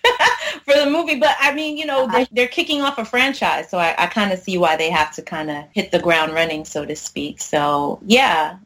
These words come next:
you know, 'cause I guess D C knows that, you know, they've, they got a lot of pressure right now,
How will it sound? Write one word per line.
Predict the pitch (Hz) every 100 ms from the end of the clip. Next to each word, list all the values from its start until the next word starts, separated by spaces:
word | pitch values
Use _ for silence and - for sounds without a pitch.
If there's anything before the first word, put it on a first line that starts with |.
| _
you | 185
know, | 175 156 156 -
'cause | 226 220
I | 226 240
guess | 277 -
D | 262 349
C | - 254 240
knows | 233 247 220 196
that, | 185 - 190
you | 202
know, | 180
they've, | 175 185 185 - - -
they |
got | 214 240
a |
lot | 220 208
of | 190
pressure | 226 220 180
right | 156 113 -
now, | 80 60